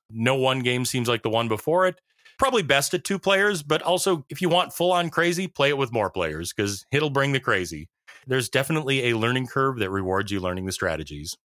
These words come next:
I included eighteen forty-nine. We already talked about that one, mainly because it's an incremental cap game, and you went with a full cap game. Eh, just something different.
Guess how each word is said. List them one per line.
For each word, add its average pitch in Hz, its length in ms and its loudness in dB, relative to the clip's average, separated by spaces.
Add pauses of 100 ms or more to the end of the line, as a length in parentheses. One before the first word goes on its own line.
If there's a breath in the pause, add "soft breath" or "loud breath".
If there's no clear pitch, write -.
(180)
I 123 100 2
included 143 360 0
eighteen 156 380 0
forty-nine. 160 520 0
We 170 100 0
already 165 160 0
talked 175 280 -2
about 180 260 0
that 175 160 0
one, 196 260 -2
mainly 320 260 2
because 160 240 0
it's - 140 -6
an 127 60 2
incremental 107 500 0
cap 90 240 -2
game, 117 180 -2
and 127 80 0
you 156 100 2
went 156 120 -2
with 147 80 0
a 127 40 -6
full 147 200 -2
cap 147 300 -2
game. 147 280 0 (420)
Eh, 349 200 0
just - 160 0
something 139 220 0
different. 151 380 0